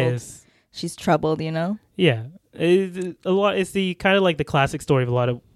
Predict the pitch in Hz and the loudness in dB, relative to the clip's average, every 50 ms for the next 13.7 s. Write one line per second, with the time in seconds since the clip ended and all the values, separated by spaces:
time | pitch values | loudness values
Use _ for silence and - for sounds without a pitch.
0 | - - - 135 123 120 123 117 - 131 117 117 113 120 120 123 123 123 117 117 | -20 -4 0 0 0 0 -2 -4 -4 -2 -2 -2 0 0 0 0 0 0 0 -2
1 | 131 127 127 131 123 123 117 117 120 123 127 139 - _ _ _ _ _ _ _ | -4 -4 -2 -2 -2 -2 -2 -2 -2 -2 -2 -4 -6 _ _ _ _ _ _ _
2 | _ 190 185 185 175 170 165 160 160 160 139 131 135 165 - - 160 143 143 151 | _ -10 -6 -4 -4 -4 -4 -2 -2 0 0 0 0 -2 0 2 2 4 4 2
3 | 156 170 175 - - 165 180 175 - - - 175 151 147 143 143 147 143 139 131 | 2 0 -2 -4 -2 -2 -2 -2 -2 0 2 2 4 4 4 2 2 2 0 -2
4 | - - 135 135 139 143 - - 135 135 175 196 185 180 - - 135 127 123 123 | -2 0 0 0 -2 -2 -2 -2 -2 0 -2 -2 -4 -6 -8 -6 -6 -6 -6 -6
5 | 135 - 147 135 139 139 135 123 120 120 131 175 190 - - _ _ _ - 180 | -4 0 4 4 6 6 4 4 2 2 0 0 -2 -4 -12 _ _ _ -14 -10
6 | 175 165 156 147 143 143 156 143 143 143 139 156 143 135 131 135 139 139 143 143 | -6 -6 -4 -4 -4 -2 -2 0 0 2 2 2 0 0 0 -2 -2 -2 0 2
7 | 147 147 147 143 143 - - - - 147 139 147 151 156 156 151 151 151 151 147 | 4 4 4 4 2 -2 -4 -8 -8 -2 2 2 4 4 4 4 2 2 0 -4
8 | 139 - - 143 135 127 123 - 143 127 139 143 135 - 139 123 117 120 127 - | -6 -4 -2 -2 -2 0 0 0 0 2 0 -2 -2 -4 -6 -6 -6 -8 -10 -12
9 | _ _ _ - 131 123 123 123 120 117 117 117 135 - - 139 135 135 135 - | _ _ _ -4 -2 0 0 0 0 0 0 0 -2 0 2 2 2 2 2 2
10 | - 143 131 131 127 123 - _ _ _ _ _ _ _ _ _ _ _ _ _ | 2 2 2 2 0 -4 -8 _ _ _ _ _ _ _ _ _ _ _ _ _
11 | _ _ _ _ _ _ _ _ - - 135 139 131 127 123 120 117 117 117 262 | _ _ _ _ _ _ _ _ -12 -8 -4 -2 -2 0 0 0 0 2 2 4
12 | 262 254 262 226 135 135 139 139 131 131 131 - - 135 123 127 123 - 139 123 | 4 4 4 4 4 4 4 4 2 0 -4 -4 -4 -2 -2 -2 0 0 0 0
13 | 120 127 120 - 131 123 120 117 117 120 123 131 143 147 | 0 0 0 0 -2 -2 -2 -2 -4 -4 -6 -8 -10 -14